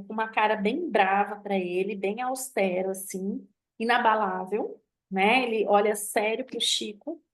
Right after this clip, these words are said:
e fala assim: O que que você tá fazendo? E aí o Chico fala assim: Eu tô desesperado, porque nós vamos morrer, o avião vai cair.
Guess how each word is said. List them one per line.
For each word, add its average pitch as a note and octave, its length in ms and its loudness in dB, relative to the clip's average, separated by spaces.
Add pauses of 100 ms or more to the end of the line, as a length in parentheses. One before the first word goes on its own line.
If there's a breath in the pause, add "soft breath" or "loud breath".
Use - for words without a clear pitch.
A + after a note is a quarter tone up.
(280)
e A#3+ 80 -10
fala B3 240 4
assim: B3 240 -4
O A3+ 60 -2
que F4 180 -2
que F4+ 120 -4
você F4 260 2
tá D4 180 0
fazendo? F#3+ 540 0 (680)
E G3+ 120 4
aí G3+ 480 6
o G#3+ 60 2
Chico - 420 -4
fala G#3 240 2
assim: G#3 320 -2
Eu G3+ 100 0
tô A#3+ 160 2
desesperado, D4 800 0
porque A#3+ 240 -6
nós A3 220 2
vamos A3 240 0
morrer, E4+ 380 4
o C4 80 6
avião A3 300 0
vai G#3 180 0
cair. D#4 400 -6